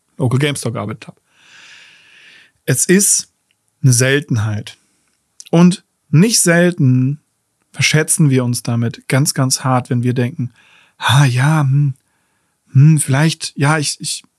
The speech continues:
ist nicht meins, aber vielleicht finden wir jemanden, der es mag.“ Das sind Ressourcen, die verschwendet werden. Das sind Minuszahlen, die wieder eingefangen werden müssen. Und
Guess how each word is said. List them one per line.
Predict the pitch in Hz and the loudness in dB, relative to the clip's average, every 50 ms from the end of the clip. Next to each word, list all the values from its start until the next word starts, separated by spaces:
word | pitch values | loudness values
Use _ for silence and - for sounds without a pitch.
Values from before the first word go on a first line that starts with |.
| _ _ | _ _
ist | - 160 - - | -4 -4 0 2
nicht | 214 185 - - | 0 0 2 2
meins, | 139 123 135 156 180 190 185 180 170 - | 2 4 4 6 6 6 6 4 4 2
aber | - 143 131 127 | 0 0 -2 -2
vielleicht | - 165 170 170 - - | 0 0 0 0 -2 -4
finden | - - 185 196 202 208 | 0 2 2 2 2 2
wir | 185 165 | 2 2
jemanden, | 160 160 151 151 147 143 | 2 2 2 0 0 -2
der | 139 135 | -2 -2
es | 131 - | -2 -2
mag.“ | - 143 131 - - - _ _ _ _ _ _ _ _ _ _ _ _ _ _ _ _ _ _ _ _ _ _ _ _ _ _ _ _ _ _ _ | -4 -6 -8 -10 -14 -20 _ _ _ _ _ _ _ _ _ _ _ _ _ _ _ _ _ _ _ _ _ _ _ _ _ _ _ _ _ _ _
Das | - 139 180 185 - - - - - | -6 -4 -4 -4 -4 -4 -6 -10 -6
sind | - 135 135 156 175 185 - | -2 0 2 2 2 0 -2
Ressourcen, | 165 147 - - - 165 190 202 - - 117 110 113 143 - _ - | -2 -2 -2 0 0 0 0 0 -2 -4 -4 -6 -8 -10 -12 _ -4
die | - 131 | -4 -2
verschwendet | 127 - 135 - - 143 147 165 160 131 - - - | -2 -2 -4 -2 0 0 2 2 0 -2 -4 -8 -10
werden. | - 113 113 - 127 139 - _ _ | -10 -10 -10 -10 -12 -14 -14 _ _
Das | - 147 160 - | -4 -2 -2 0
sind | - 180 175 170 165 - _ _ _ _ _ _ _ - | 2 4 4 4 2 -2 _ _ _ _ _ _ _ 2
Minuszahlen, | 143 139 147 175 202 202 170 147 127 - - - - - _ - - - 131 123 120 117 117 113 113 113 135 - _ _ _ _ _ _ _ _ _ _ - | 4 6 6 6 6 6 4 4 2 -2 -4 -6 -10 -14 _ -8 -4 -2 0 0 0 0 -2 -4 -6 -8 -10 -12 _ _ _ _ _ _ _ _ _ _ 0
die | - 139 139 135 147 - _ _ _ _ | 2 2 2 2 0 -4 _ _ _ _
wieder | - 147 131 143 131 | -2 -2 0 0 0
eingefangen | 175 202 202 180 - - 131 123 117 | -2 -2 -2 -4 -4 -4 -4 -4 -2
werden | 113 110 107 110 | -4 -6 -6 -8
müssen. | 107 - - - 202 - _ _ _ _ _ _ _ - - - - - - | -8 -10 -10 -12 -14 -20 _ _ _ _ _ _ _ -20 -20 -20 -20 -8 -2
Und | - 156 156 147 - | 0 2 2 0 -2